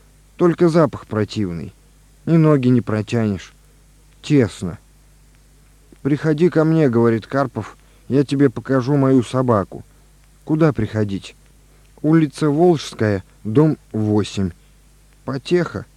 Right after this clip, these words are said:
говорит Федосеев». А Сашка плачет крупными слезами. Он вспоминает свою Клаву и утирает слезы ладонями.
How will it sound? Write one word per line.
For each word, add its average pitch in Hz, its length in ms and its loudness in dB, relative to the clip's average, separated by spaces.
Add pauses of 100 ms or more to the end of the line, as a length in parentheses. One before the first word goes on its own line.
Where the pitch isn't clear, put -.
(120)
говорит 104 440 0
Федосеев». 95 840 -6 (1080)
А 131 120 0
Сашка 214 340 -4
плачет 190 460 -2
крупными 160 460 -2
слезами. 104 640 -2 (420)
Он 151 200 2
вспоминает 151 640 0
свою 139 360 2
Клаву 101 560 0 (840)
и 135 160 2
утирает 131 640 0
слезы 110 560 0 (220)
ладонями. 107 800 2